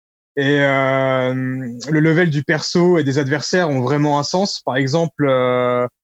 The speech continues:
quand on va attaquer un camp, euh, ça peut être très, très compliqué rien que de se battre contre un adversaire qui a juste un point de level en plus, euh, enfin, que toi.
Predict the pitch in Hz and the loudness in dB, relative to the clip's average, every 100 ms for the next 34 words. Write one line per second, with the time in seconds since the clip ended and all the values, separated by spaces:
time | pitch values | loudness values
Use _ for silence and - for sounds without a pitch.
0 | _ _ - 147 139 139 - 156 135 165 | _ _ -4 0 0 0 0 -2 0 0
1 | 143 139 139 170 170 180 156 127 - 131 | 2 0 -2 -2 0 0 0 -2 -2 -6
2 | - 147 147 139 123 - 190 180 - - | -2 -2 0 -4 -8 -4 -4 -2 -6 -6
3 | 147 - 139 - 170 165 135 151 139 135 | -8 -8 -10 -2 0 2 0 0 0 -2
4 | 127 151 - 135 135 123 120 127 - 160 | -2 -4 -4 -8 -6 -6 -6 -8 -6 -6
5 | - 123 139 - - 156 - - 156 139 | -4 -4 -4 -8 -4 -4 -4 -4 -2 0
6 | 135 147 143 117 127 - 151 143 - 120 | 0 0 -2 -4 -8 -10 -12 -10 -8 -8
7 | - 123 120 120 117 135 - 175 | -8 -8 -6 -8 -8 -8 -4 -4